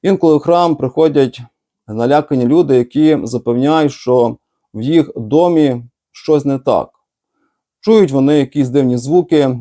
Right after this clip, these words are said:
інколи бачать тіні, відчувають, що якась реальна істота присутня у їхньому домі.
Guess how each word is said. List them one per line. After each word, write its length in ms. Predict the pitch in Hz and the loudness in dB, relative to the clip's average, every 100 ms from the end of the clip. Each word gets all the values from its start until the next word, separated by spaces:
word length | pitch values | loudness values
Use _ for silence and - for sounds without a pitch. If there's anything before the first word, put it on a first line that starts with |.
| - | -6
інколи 400 | 135 160 139 127 | -6 -4 -2 0
бачать 480 | 117 151 151 123 - | 0 0 -2 -8 -6
тіні, 480 | 175 170 143 127 117 113 | -4 -2 -2 -4 -10 -14
відчувають, 600 | 113 - 127 156 156 139 | -12 -6 0 2 0 -2
що 340 | - 131 123 | -6 -2 0
якась 500 | 120 - 151 143 - 117 | 0 0 0 0 -4 -4
реальна 440 | 120 135 147 131 | 0 2 0 -4
істота 580 | 117 - 143 151 143 120 _ _ - | -10 -6 -4 -2 -4 -6 _ _ -12
присутня 540 | 113 110 156 156 135 - | -12 -2 -2 -2 -4 -6
у 120 | 113 | -4
їхньому 400 | 131 131 120 113 | -2 -4 -8 -8
домі. 340 | 120 110 98 | -4 -4 -4